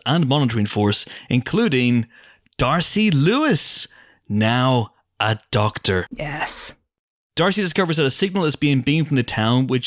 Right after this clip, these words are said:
Speaker 1: shows a sitcom that apparently stars Wanda Maximoff and Vision. Only problem, the latter is dead.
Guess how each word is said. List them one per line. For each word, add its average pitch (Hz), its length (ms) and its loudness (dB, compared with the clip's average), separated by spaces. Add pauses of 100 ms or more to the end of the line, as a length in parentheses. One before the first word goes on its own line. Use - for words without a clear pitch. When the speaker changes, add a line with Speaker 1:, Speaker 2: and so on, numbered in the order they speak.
(160)
Speaker 1:
shows 151 500 0
a 139 120 2
sitcom 131 680 0
that 101 120 0
apparently 113 400 -2
stars 104 560 2
Wanda 110 280 2
Maximoff 104 560 0 (120)
and 107 220 2 (100)
Vision. 196 420 0 (340)
Only 110 200 0
problem, 110 400 0 (100)
the 104 100 0
latter 110 500 0 (180)
is 107 320 2
dead. 113 500 -2